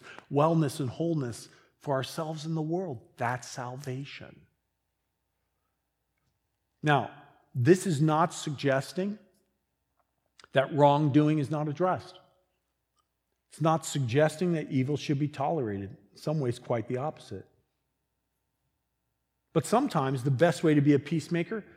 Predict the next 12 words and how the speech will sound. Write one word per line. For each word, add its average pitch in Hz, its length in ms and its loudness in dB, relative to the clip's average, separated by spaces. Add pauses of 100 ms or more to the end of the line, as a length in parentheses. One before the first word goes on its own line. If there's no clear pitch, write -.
(440)
is 147 140 0
to 185 100 4
love 139 320 6
at 151 80 2
a 151 40 2
prayerful 143 480 0
distance, 127 680 -6 (960)
sometimes 135 480 -2
in 135 80 -4
situations 147 580 -2
of 143 140 0
abuse. 156 480 -6